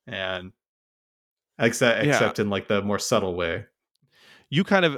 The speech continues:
Speaker 2: uh, alluded to it in your, in your article, but I mean, I, I have to imagine there is some sort of, um,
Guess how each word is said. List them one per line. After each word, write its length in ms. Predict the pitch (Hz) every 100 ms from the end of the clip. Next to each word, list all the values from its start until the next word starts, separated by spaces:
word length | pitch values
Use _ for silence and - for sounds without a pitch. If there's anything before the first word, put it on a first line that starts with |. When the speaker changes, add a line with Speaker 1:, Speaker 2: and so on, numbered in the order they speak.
| -
Speaker 2:
uh, 100 | 123
alluded 340 | 123 139 165 139
to 120 | 135
it 100 | 117
in 180 | 120 117
your, 220 | 110 104
in 180 | - 110
your 140 | 104
article, 400 | 98 127 120 92
but 120 | 107
I 60 | 110
mean, 220 | 113 113 -
I, 100 | - -
I 60 | 120
have 220 | 135 190
to 80 | 156
imagine 380 | 123 127 123 113
there 140 | 110
is 100 | 107
some 220 | - 127 139
sort 260 | 123 113
of, 440 | 104 95 - - _ _ -
um, 440 | 104 98 95 92